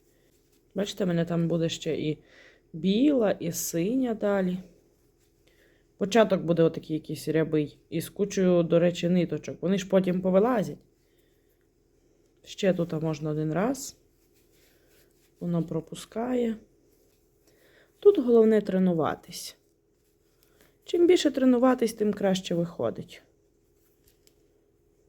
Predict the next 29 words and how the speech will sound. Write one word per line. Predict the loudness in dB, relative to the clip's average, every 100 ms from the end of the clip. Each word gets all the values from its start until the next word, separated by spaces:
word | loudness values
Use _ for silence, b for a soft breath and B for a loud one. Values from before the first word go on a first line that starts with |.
| 0
І | 6
нитку | 6 6 2 -2
не | -2
беріть | 0 -2 -4
спочатку | -10 -10 -10 -10 -14
грубу. | -4 -2 -2 -8 -16 _ _ _ _ _ _ _ B B B 4
Далі | 6 6
там | 4 4
уже | 4 4
буде | 6 6
видно | 6 4 4 2 0 0
<clears throat> | 8 8 8 2 -4 _ _ _ _ _ -18 -6
добре | 6 6 8 4
кожну | 4 2 4
оцю | 2 2 0
петельку, | 0 2 2 2 -2 -4 -4 b b b b b
то | -2 2
просто | 2 2 2
треба | 4 4
буде | 6 4
в | 4
кожних | 2 4 2 2
оцих, | 0 2 2
типа, | 2 0 2
дві | 2 0
просовувати. | 0 0 0 2 4 4 2 0 -6 _ _ _ _ _ _ _ _ _ _ _ 2
Кожну | 4 6 6
оцю | 4 4 0
косичку. | 0 0 0 -2 -10 -14